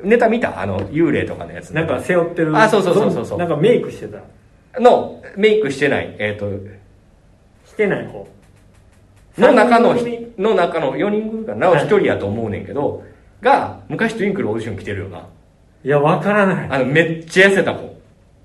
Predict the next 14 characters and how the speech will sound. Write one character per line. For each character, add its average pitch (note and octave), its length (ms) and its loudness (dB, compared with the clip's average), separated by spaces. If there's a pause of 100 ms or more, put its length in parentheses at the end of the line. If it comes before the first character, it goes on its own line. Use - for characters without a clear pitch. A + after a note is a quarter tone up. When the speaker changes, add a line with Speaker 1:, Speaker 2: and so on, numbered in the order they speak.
(300)
Speaker 1:
ふ-、 - 140 -20 (120)
い D#3 60 -6
か E3 220 0
つ D#3 140 -10
い、 D3+ 100 -8
Speaker 2:
え？ D3+ 40 -4
Speaker 1:
い D3+ 40 -6
か D3 200 -4
ち A3+ 220 -10
い - 20 -10
顔 B2+ 240 0
し A#2 80 -8
て A#2+ 80 -6
て G#2 460 -6